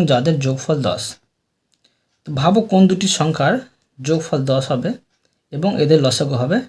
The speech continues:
বারো। তো এখানে দেখো চার আর ছয়, যদি দেখো এখানে লসাগু করি, চার আর ছয়, দুই দিয়ে যাচ্ছে, এটা দুই দুই চার আর তিন দুগুণে ছয়। এখন দেখো দুই দুগুণে চার,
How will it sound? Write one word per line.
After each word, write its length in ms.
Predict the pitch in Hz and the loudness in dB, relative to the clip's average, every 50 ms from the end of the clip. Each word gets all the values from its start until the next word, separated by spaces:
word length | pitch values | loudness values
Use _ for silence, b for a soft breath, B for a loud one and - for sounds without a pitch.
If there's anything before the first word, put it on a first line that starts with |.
| - _ _ _ _ _ _ | -12 _ _ _ _ _ _
বারো। 320 | 135 123 123 117 110 - 113 - - - _ _ _ _ _ _ _ _ _ _ _ _ _ _ _ | -8 -4 -2 -2 -2 -4 -8 -12 -18 -20 _ _ _ _ _ _ _ _ _ _ _ _ _ _ _
তো 100 | _ _ 180 | _ _ -2
এখানে 200 | 180 170 226 226 | 2 4 4 4
দেখো 240 | 196 202 190 196 214 202 - - | 4 2 0 0 -2 -6 -4 -2
চার 240 | 170 143 147 175 180 | 0 0 0 0 0
আর 180 | - 147 143 139 - | -2 -2 -4 -4 -6
ছয়, 260 | - - 139 123 143 196 240 - - _ _ _ _ _ _ _ _ _ _ _ _ _ _ _ 165 | -4 -4 -2 -2 -2 -6 -8 -10 -12 _ _ _ _ _ _ _ _ _ _ _ _ _ _ _ -8
যদি 160 | 160 151 151 143 | -4 -2 0 2
দেখো 200 | 151 143 131 135 | 2 2 2 0
এখানে 220 | 127 131 131 143 220 247 - _ 156 | 0 0 0 0 -2 -4 -6 _ -4
লসাগু 360 | 139 139 139 - 165 156 147 | -2 -2 0 2 2 2 2
করি, 220 | 143 131 117 151 226 262 - - _ _ _ _ _ _ _ _ _ _ _ _ _ _ _ _ - | 2 -2 -2 -2 -4 -4 -6 -12 _ _ _ _ _ _ _ _ _ _ _ _ _ _ _ _ -6
চার 200 | 147 139 156 160 147 | -4 -2 0 0 0
আর 100 | 135 135 131 | -2 -2 -4
ছয়, 300 | - - 139 127 156 220 240 - _ _ _ _ _ _ _ _ _ _ _ _ _ _ _ _ _ _ _ 135 | -4 -4 -2 -2 -2 -2 -4 -8 _ _ _ _ _ _ _ _ _ _ _ _ _ _ _ _ _ _ _ -4
দুই 140 | 143 156 | -4 -2
দিয়ে 180 | 156 165 165 165 | 2 4 4 4
যাচ্ছে, 180 | 147 135 - - | 4 2 0 -4
এটা 120 | 156 170 165 | -4 -4 -2
দুই 140 | 139 135 135 | -2 -2 -2
দুই 120 | 135 139 135 131 - - | -2 -2 -2 -4 -2 -2
চার 160 | 151 185 254 254 - _ _ _ _ _ _ _ | -2 -2 -4 -6 -8 _ _ _ _ _ _ _
আর 180 | 120 123 135 160 170 | -8 -6 -6 -6 -6
তিন 160 | - 135 120 | -4 -2 0
দুগুণে 240 | 120 120 123 135 139 | 0 0 -2 -4 -6
ছয়। 220 | 135 - - - - _ _ _ _ _ _ _ _ _ _ _ _ - | -6 -8 -12 -14 -18 _ _ _ _ _ _ _ _ _ _ _ _ -10
এখন 180 | 156 156 208 220 202 | -4 0 0 2 2
দেখো 180 | 196 196 190 202 | 2 2 0 0
দুই 120 | 170 156 151 | 0 0 0
দুগুণে 240 | 160 156 165 160 156 156 - | 0 2 2 0 0 0 2
চার, 140 | 156 175 | 2 2